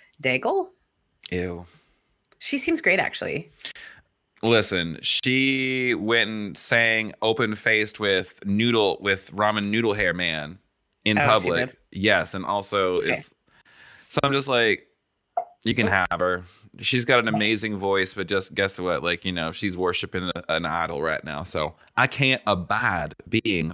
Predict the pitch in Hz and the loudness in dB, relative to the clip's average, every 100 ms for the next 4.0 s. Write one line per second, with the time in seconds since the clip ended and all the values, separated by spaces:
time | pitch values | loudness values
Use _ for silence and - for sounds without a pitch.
0 | - 69 90 82 - 120 127 117 104 85 | -8 -4 -2 -2 -4 -8 -4 -4 0 -2
1 | - 98 104 110 110 104 117 - 127 113 | -2 -2 -2 -2 -4 -4 -6 -6 -6 -6
2 | 98 - _ _ _ - 104 113 120 127 | -12 -18 _ _ _ 0 0 2 -2 -4
3 | - _ - - - 175 185 185 202 | -16 _ -16 -12 -4 0 0 0 -4